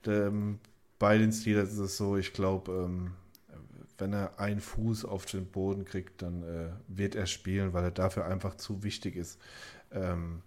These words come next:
und dann wird er auch wieder mehr Workload erhalten, als er das jetzt in Woche eins bekommen hat. Und auch da ist es so, dass ein Najee Harris für sechs zwei, das, äh, wird nicht mehr oft vorkommen. Wir hatten jetzt Glück, dass er <laughs> quasi in Woche eins nicht abgeliefert hat,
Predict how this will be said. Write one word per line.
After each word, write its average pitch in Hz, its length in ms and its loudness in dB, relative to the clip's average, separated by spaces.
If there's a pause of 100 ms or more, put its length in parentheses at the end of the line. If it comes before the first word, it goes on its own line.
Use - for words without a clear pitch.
(140)
und 101 120 0
dann 98 200 4
wird 117 140 6
er 120 80 10
auch 107 180 4
wieder 101 180 4
mehr 95 320 2
Workload 98 460 0
erhalten, 90 440 -2 (680)
als 92 220 0
er 95 60 2
das 92 180 -4
jetzt 95 200 -2
in 90 140 -4
Woche 92 240 -2
eins 92 260 -2
bekommen 92 380 0
hat. 90 220 0
Und 131 340 4 (420)
auch 110 200 4
da 110 280 8
ist 127 140 4
es 120 140 0
so, 113 140 2
dass 107 240 2
ein 104 100 0
Najee 101 380 2
Harris 110 360 4
für 110 140 0
sechs - 380 0
zwei, 98 520 6 (440)
das, - 400 -4
äh, 87 340 0 (220)
wird 101 340 0
nicht 104 160 -2
mehr 101 140 0
oft 92 120 -4
vorkommen. 110 540 4
Wir 98 120 4
hatten 104 200 0
jetzt 98 220 -2
Glück, 127 300 4 (280)
dass 107 160 0
er 110 80 8
<laughs> - 0 -
quasi 120 480 6
in 107 160 2
Woche 110 240 4
eins 110 280 4
nicht 120 160 4
abgeliefert 123 520 4
hat, 110 200 2